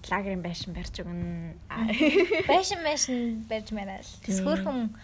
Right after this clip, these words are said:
Speaker 2: 13 тэрбум төгрөгийг би төсөөлж чадахгүй байна гэхдээ. Яг юу болохыг баримжаалж чадахгүй байна.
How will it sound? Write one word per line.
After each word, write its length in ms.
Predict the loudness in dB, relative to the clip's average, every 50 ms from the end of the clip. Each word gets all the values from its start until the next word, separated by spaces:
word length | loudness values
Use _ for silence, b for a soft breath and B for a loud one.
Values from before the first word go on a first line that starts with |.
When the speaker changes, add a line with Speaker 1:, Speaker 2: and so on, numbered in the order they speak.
| B B B B B -12 -8
Speaker 2:
13 480 | -6 -6 -4 -6 -6 -6 -4 -2 -2 -2
тэрбум 400 | -2 -4 -6 -4 -4 -4 -4 -4
төгрөгийг 360 | -4 -6 -6 -6 -6 -6 -6
би 80 | -8 -8
төсөөлж 320 | -8 -6 -4 -4 -4 -4 -6
чадахгүй 340 | -8 -10 -10 -10 -10 -8 -8 -8
байна 160 | -8 -10 -12
гэхдээ. 360 | -14 -16 -18 -18 -18 -18 -18 -20 -20 -16 -10 -8 -6
Яг 80 | -4
юу 200 | -2 -2 -2 0 -2
болохыг 380 | -2 -4 -4 -8 -10 -12 -12 -14 -18 B B B B B B B -12 -6
баримжаалж 540 | -4 -2 0 0 0 0 0 -2 -4 -4 -6
чадахгүй 360 | -8 -8 -8 -10 -8 -6 -6 -6
байна. 200 | -6 -8 -12